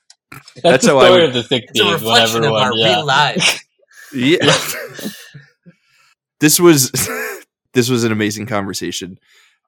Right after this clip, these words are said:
Speaker 2: I, I had a ton of fun. I'm very grateful that you guys were able to, to jump on. It's always a blast doing this with, uh, with close friends, with good friends. So I'm happy that, that we were able to, uh,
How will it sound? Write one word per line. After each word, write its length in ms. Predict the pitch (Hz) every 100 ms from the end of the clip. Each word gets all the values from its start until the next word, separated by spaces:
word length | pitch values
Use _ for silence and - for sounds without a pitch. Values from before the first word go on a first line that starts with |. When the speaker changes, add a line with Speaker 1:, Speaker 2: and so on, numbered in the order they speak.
| _
Speaker 2:
I, 320 | 110 104 98 80 _
I 80 | 107
had 160 | 110
a 60 | 107
ton 180 | 101 110
of 80 | 101
fun. 380 | 98 95 101 _ _ _ _ -
I'm 120 | 113
very 180 | 110 107
grateful 520 | 98 104 - 104 98 -
that 100 | 104
you 100 | 107
guys 220 | 107 101
were 120 | 101
able 260 | 82 101 95
to, 420 | - 107 98 98 - _ _ _ _ _
to 120 | - 117
jump 280 | 113 107
on. 320 | 107 104 101 -
It's 160 | 110 131
always 200 | 131 127
a 40 |
blast 380 | 107 104 107 -
doing 240 | 104 104
this 240 | 104 101 -
with, 280 | 101 - 101
uh, 340 | 95 95 92 - _ _ _ _ _ _ -
with 140 | 110
close 240 | - 113 104
friends, 600 | - 101 101 101 - -
with 140 | 101 -
good 180 | 107 101
friends. 560 | 104 101 98 98 - -
So 500 | - 101 82 90 _ -
I'm 120 | 104
happy 300 | 110 107 107
that, 260 | 101 95 - _ _ _ _ -
that 80 |
we 160 | 101 107
were 80 | 101
able 260 | 98 98 95
to, 360 | - 104 98
uh, 340 | 95 92 87